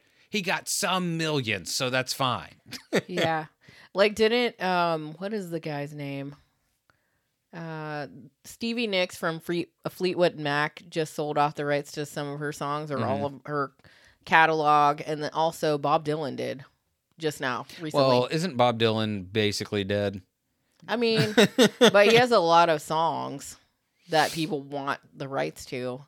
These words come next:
Speaker 2: So he made millions, I'm sure.
Speaker 1: Yes, but I mean, you gotta look at it too, especially with someone like Bob Dylan or what's her face from Fleetwood Mac. Like, those are
Speaker 2: Like they said,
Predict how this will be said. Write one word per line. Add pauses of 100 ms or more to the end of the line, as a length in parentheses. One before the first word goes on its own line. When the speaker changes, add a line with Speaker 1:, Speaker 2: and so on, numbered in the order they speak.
(420)
Speaker 2:
So
he
made (440)
millions,
I'm
sure. (420)
Speaker 1:
Yes,
but
I
mean,
you
gotta
look
at
it
too,
especially
with
someone
like
Bob
Dylan
or
what's
her
face
from
Fleetwood
Mac.
Like, (400)
those
are (1400)
Speaker 2:
Like
they
said,